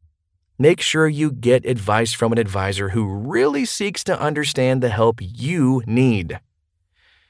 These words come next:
Does the advice ignore complexities?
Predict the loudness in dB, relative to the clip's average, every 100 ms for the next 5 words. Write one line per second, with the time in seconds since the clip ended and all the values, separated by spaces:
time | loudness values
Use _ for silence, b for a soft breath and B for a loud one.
0 | _ _ -2 0 2 2 2 2 2 0
1 | 0 2 2 2 0 -2 -2 -4 -2 0
2 | 0 -2